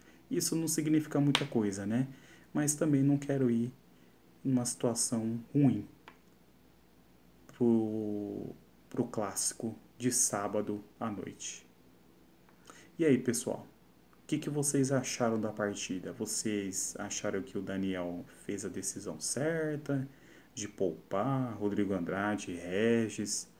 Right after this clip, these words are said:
Você acha que o Guarani poderia ter vencido essa partida? Você tá satisfeito ou não com o empate? Comente aqui, deixe sua opinião, vamos trocar uma ideia. Assim a gente consegue até ampliar os nossos,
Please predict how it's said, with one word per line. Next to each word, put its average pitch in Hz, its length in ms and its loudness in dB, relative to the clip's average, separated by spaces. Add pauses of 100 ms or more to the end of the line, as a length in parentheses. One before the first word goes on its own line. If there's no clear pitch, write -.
(440)
Você - 160 -6
acha 101 200 -4
que - 80 0
o 107 40 4
Guarani 95 340 2
poderia 98 360 -2
ter 120 160 4
vencido 110 440 0
essa 107 200 -2
partida? 123 840 0
Você - 280 -4
tá 113 160 -2
satisfeito - 600 -4
ou 104 60 2
não 98 200 0
com 95 180 -6
o 90 60 -4
empate? 120 840 -2 (380)
Comente 175 360 2
aqui, - 320 0 (1000)
deixe 147 220 4
sua 156 180 2
opinião, 135 460 4 (540)
vamos 127 200 6
trocar 131 260 4
uma 120 140 6
ideia. 113 400 2 (840)
Assim 123 280 2
a 123 100 6
gente 120 240 0
consegue 117 380 0
até 117 240 0
ampliar 120 540 0
os 104 220 -6
nossos, - 560 -8